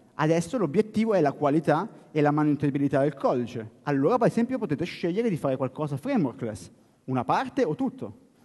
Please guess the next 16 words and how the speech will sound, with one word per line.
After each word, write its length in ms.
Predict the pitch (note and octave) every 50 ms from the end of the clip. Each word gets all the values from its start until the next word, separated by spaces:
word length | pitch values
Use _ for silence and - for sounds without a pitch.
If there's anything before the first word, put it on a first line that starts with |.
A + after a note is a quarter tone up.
| _ _ _ _ _ _ _ _ _ _ _ _ _ _ _ _ - _ _ _ _ _ _ _ _ _ _ _ _ _ _ _ - - - - - - - - - - _ _ _ _ _ _ _ _ _ _ _ _ _ _ _ _ _ _ _ _ - - - - - -
Ok, 460 | A#3 A3 - - B2+ A#2+ D#3 A3 G#3+ - - - - - - - - - - - - - - - _ _ _ _ _ _ _ _ _ _ _ _ _ _ _ _
anche 260 | - C#3 C3+ C#3+ D#3+
qui 420 | - F#3 F3 E3 D3+ C3+ - - -
ho 140 | - C3 C#3
difficoltà 480 | C3 C#3 - - D3+ C3+ C#3 B2+ - D3+
a 60 | C#3
vedere 260 | B2+ C3+ C3+ C#3 C3+
in 80 | C3 C3
lontananza 760 | C3 B2+ B2+ C3 A#2+ D3+ C#3+ D3 C3+ C3 B2 - B2 A#2+ -
causa 340 | - - C3 B2 C3 - C#3
miopia, 420 | D#3+ A#3 A#3 - F3 D3 C3+ C3
ma 120 | B2 D3 D#3+
probabilmente 580 | - F#3 F#3 F3+ F#3 F3+ E3 D3+ C#3+ C3+ D#3
c'è 140 | C3+ - C3+
qualcuno 420 | - C#3 C3 B2+ - C#3 C3 B2+ C3
così. 300 | - C3 A#2 A#2+ A#2